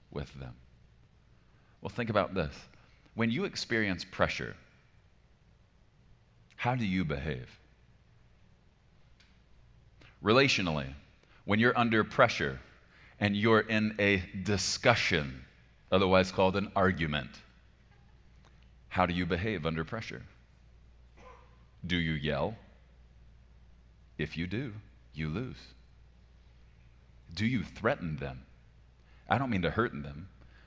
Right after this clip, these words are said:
but do you threaten them with things? If you do, you lose. Godly wisdom is gentle. It has a tone. And the tone of godly wisdom is not patronizing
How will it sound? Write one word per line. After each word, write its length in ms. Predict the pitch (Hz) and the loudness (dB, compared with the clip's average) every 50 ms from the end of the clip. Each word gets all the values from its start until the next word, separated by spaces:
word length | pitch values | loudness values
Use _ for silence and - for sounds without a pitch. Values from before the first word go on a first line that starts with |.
| - - - | -20 -6 -4
but 120 | 98 95 | -4 -2
do 120 | - 113 | 0 0
you 160 | 110 113 107 95 | 2 2 0 0
threaten 500 | - - 113 127 131 - - 98 90 78 | -4 -8 -4 -2 -2 -2 -2 -4 -4 -2
them 320 | 82 80 73 71 69 69 - - - - - - | -4 -4 -4 -6 -10 -12 -16 -20 -20 -20 -6 -2
with 180 | 90 87 - | -2 -2 -2
things? 340 | - - 78 73 69 67 65 - - - - _ - - - - _ _ - - _ _ - - - - - - - - - - - - - - | -4 -8 -8 -8 -8 -12 -16 -20 -20 -20 -20 _ -20 -20 -20 -20 _ _ -20 -20 _ _ -20 -20 -20 -20 -20 -20 -20 -20 -20 -20 -20 -20 -8 -8
If 180 | 80 - - | -8 -6 -6
you 120 | 80 76 73 | -8 -8 -6
do, 260 | 69 76 90 120 139 131 - - - - _ - - - - - _ - _ | -6 -6 -8 -8 -10 -12 -18 -20 -20 -20 _ -20 -20 -20 -20 -20 _ -20 _
you 160 | - 73 71 73 | -10 -10 -8 -8
lose. 300 | 85 127 151 117 82 - - - - - - _ _ _ _ - _ - - - _ - - _ _ - - _ _ _ _ _ _ _ _ _ - _ - _ _ _ _ _ _ _ _ _ _ _ _ _ _ _ _ _ _ - _ - _ - | -8 -8 -10 -12 -14 -16 -20 -20 -20 -20 -20 _ _ _ _ -20 _ -20 -20 -20 _ -20 -20 _ _ -20 -20 _ _ _ _ _ _ _ _ _ -20 _ -20 _ _ _ _ _ _ _ _ _ _ _ _ _ _ _ _ _ _ -20 _ -20 _ -6
Godly 340 | 101 104 120 131 139 151 | -2 0 0 0 -2 -6
wisdom 680 | 139 123 127 135 131 - - - 80 78 85 92 95 95 - - - - - - - - - - - 87 | -6 -6 -8 -8 -8 -10 -8 -6 -6 -6 -4 -6 -8 -10 -14 -20 -20 -20 -20 -20 -20 -20 -20 -14 -8 -6
is 240 | 87 80 73 71 - 85 - | -6 -6 -6 -10 -14 -16 -10
gentle. 640 | - - - 120 131 131 117 - - 76 69 65 69 - - - - - - - - - - - - - - - | -6 -4 -2 -2 -2 -4 -6 -8 -8 -8 -8 -10 -12 -16 -20 -20 -20 -20 -20 -20 -20 -20 -20 -20 -20 -14 -6 -2
It 80 | 95 | 0
has 260 | 92 104 117 120 113 117 | 0 0 0 0 -2 -4
a 60 | 110 | -6
tone. 680 | 101 - - - - 135 131 135 104 78 71 65 65 - - - - - - - - - - - - | -6 -8 -10 -6 -2 -2 0 0 0 -2 -4 -8 -10 -14 -18 -20 -20 -20 -20 -20 -20 -20 -20 -8 -6
And 120 | 101 95 | -4 -4
the 60 | 87 | -2
tone 340 | 90 - - 123 131 143 147 | -4 -2 -2 -2 0 0 -2
of 80 | 117 95 | -2 0
godly 300 | 110 107 107 92 90 82 | 0 0 2 2 0 -2
wisdom 460 | 85 104 131 120 - 87 85 90 87 - | 0 -2 -2 -2 -4 -6 -6 -6 -6 -6
is 160 | 90 80 85 | -8 -6 -4
not 400 | 87 90 98 117 135 - - - | -4 -4 -2 -4 -4 -6 -10 -12
patronizing 960 | - - 95 139 - - 87 73 73 69 69 65 - 76 76 80 87 95 | -2 -2 -2 -2 -2 -4 -6 -4 -4 -6 -6 -8 -8 -8 -8 -8 -10 -10